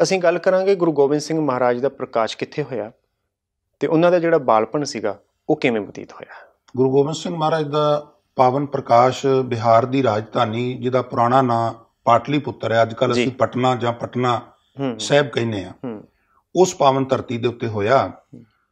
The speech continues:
Speaker 2: ਔਰ ਮਹਾਰਾਜ ਦਾ ਜਿਹੜਾ ਬਚਪਨ ਸੀ,
Speaker 1: ਹੂੰ, ਹੂੰ।
Speaker 2: ਉਹ ਜਿੱਥੋਂ ਤੱਕ ਬੀਤਣ ਦਾ ਸਵਾਲ ਹੈ, ਜਦੋਂ ਅਸੀਂ ਇਤਿਹਾਸ ਪੜ੍ਹਨੇ ਹਾਂ ਤੇ ਉਹਦੇ ਵਿੱਚ, ਅਹ,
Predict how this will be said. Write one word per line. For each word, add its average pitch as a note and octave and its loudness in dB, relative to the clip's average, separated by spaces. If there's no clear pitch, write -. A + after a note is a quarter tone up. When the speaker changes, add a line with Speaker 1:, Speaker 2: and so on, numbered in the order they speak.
Speaker 2:
ਔਰ F#3 2
ਮਹਾਰਾਜ F3 4
ਦਾ F#3+ 0
ਜਿਹੜਾ F#3 2
ਬਚਪਨ D3+ -2
ਸੀ, F#2+ -6
Speaker 1:
ਹੂੰ, A2+ -10
ਹੂੰ। G#2 -18
Speaker 2:
ਉਹ G3+ 6
ਜਿੱਥੋਂ F#3+ -4
ਤੱਕ F3+ 0
ਬੀਤਣ D#3 0
ਦਾ F#3 2
ਸਵਾਲ D3+ 2
ਹੈ, F3+ -2
ਜਦੋਂ D3 0
ਅਸੀਂ D#3+ -6
ਇਤਿਹਾਸ C3+ 0
ਪੜ੍ਹਨੇ E3+ -4
ਹਾਂ C#3+ -2
ਤੇ D#3 -6
ਉਹਦੇ F3 -4
ਵਿੱਚ, F3 -6
ਅਹ, - -12